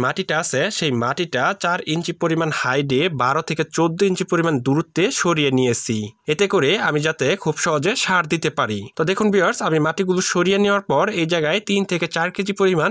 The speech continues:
শুকনো গোবর সার দিয়ে দিয়েছি। এই শুকনো গোবর সারটা দিয়ে দেওয়ার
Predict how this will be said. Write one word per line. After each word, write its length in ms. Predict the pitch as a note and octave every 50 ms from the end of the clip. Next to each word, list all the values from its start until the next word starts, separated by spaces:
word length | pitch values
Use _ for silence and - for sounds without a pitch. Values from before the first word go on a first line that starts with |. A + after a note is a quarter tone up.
| A3+ -
শুকনো 300 | - G#3+ - - F3+ E3 C3
গোবর 200 | C3+ C3+ C#3 C#3 -
সার 120 | - C#3+ A#2+ A#2+
দিয়ে 120 | B2 B2 A#2 A2
দিয়েছি। 360 | A2+ A#2 A#2 - - - A2+ G#2+ G#2 G2+ - _ _ -
এই 60 | D#3 E3 -
শুকনো 220 | F#3+ F#3+ - F#3+ F3 D#3+
গোবর 200 | E3+ F3+ G3+ G3+ -
সারটা 260 | F3 D#3+ - D#3 C#3+ E3 F#3 D#3+
দিয়ে 140 | D3 D3+ E3 D#3
দেওয়ার 200 | E3 E3+ F3 F3